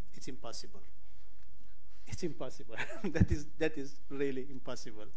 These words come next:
I think, uh, like, uh, <laughs> I,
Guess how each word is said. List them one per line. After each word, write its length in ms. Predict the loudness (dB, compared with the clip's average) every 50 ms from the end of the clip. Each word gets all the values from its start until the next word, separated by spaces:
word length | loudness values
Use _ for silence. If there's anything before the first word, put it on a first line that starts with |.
| -2 -2 -2 -2 -2 -2 -2 -2 0 0 0
I 120 | 0 0
think, 240 | 0 0 0 0 0 -2 -2 -2
uh, 240 | -2 0 0 0 0 0 0
like, 360 | 0 0 0 0 0 0 0
uh, 120 | 0 0 0
<laughs> 1600 | 2 2 2 2 2 0 0 0 0 0 0 0 0 0 2 2 2 2 0 -2 -2 0 0 0 0 0 -2 -2 -2 2 4 4
I, 140 | 4 4